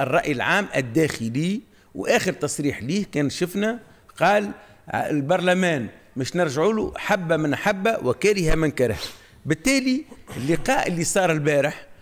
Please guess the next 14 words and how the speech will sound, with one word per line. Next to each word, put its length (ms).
جاء 220
في 260
إطار 300
كونه 540
استعداد، 600
لأنه 380
الناس 280
الكل 300
تنتظر 680
أنه 240
يوم 260
سبعتاش 460
ديسمبر 460
القادم 500